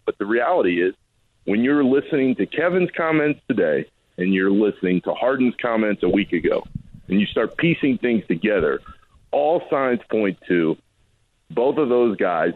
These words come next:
especially Harden, were just kind of done with the drama off the floor. And while Kevin didn't want to throw Kyrie under the bus because he has stood up for him so many times, my read completely is that he's gonna get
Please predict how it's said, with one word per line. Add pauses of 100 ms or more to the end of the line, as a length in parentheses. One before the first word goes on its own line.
(160)
especially
Harden, (120)
were
just
kind
of (140)
done (400)
with (480)
the
drama (120)
off (160)
the (120)
floor. (180)
And
while
Kevin
didn't
want
to (100)
throw
Kyrie
under
the
bus (100)
because
he
has (680)
stood
up
for
him
so
many
times, (920)
my
read
completely
is
that
he's
gonna
get